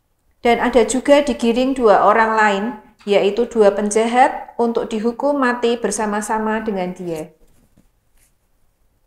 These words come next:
Ketika mereka sampai di tempat yang bernama Tengkorak, mereka menyalibkan Yesus di situ dan juga kedua orang penjahat itu,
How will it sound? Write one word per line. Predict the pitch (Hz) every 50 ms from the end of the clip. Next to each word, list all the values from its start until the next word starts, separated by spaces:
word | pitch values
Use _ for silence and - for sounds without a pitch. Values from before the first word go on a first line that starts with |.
| - - - _ _ _ _ _ _ _ _ _ _ _ _ _ _ _ _ _ _ _ _ -
Ketika | 233 - 269 - 320 330
mereka | 339 330 311 302 294 302 294
sampai | 285 - 285 269 262 277 254 -
di | 226 214
tempat | - 226 220 - 254 247 254
yang | 247 240 247
bernama | 240 240 214 208 196 196 196 196
Tengkorak, | 190 202 196 196 196 190 190 185 190 190 226 240 - - - - - -
mereka | - 233 240 240 247 247 247 294 302 294
menyalibkan | 285 269 269 254 247 247 247 - 240 233 226
Yesus | 214 202 208 - 240 220
di | - - 208
situ | 208 - 214 196 202 - 240 277 320 359 - - _ _ _ _ _ _
dan | - 220 214 208 208
juga | 220 214 214 - 233 226 240 247 -
kedua | - 240 233 - 226 202 185
orang | 180 208 214 220 226
penjahat | 226 220 214 202 196 190 185 - -
itu, | 185 190 - - 180 165 165 175